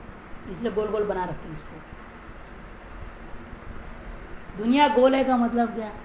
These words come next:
कहीं कुछ हाथ लगने वाला नहीं, कुछ भी हाथ लगने वाला नहीं।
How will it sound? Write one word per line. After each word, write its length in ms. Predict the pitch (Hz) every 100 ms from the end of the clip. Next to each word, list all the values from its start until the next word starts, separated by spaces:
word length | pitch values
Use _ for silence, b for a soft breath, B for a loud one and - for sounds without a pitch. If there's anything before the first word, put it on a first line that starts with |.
| - - - - - - - - - -
कहीं 140 | 269 269
कुछ 220 | 277 165
हाथ 220 | 233 233
लगने 280 | 220 214 214
वाला 240 | 190 214
नहीं, 200 | 226 165 151 - - - - - - - - - - - - - - - - - - - - - - - - - - -
कुछ 240 | 269 -
भी 80 | 302
हाथ 180 | 285 285
लगने 300 | 254 254 247
वाला 160 | 233
नहीं। 200 | 220 202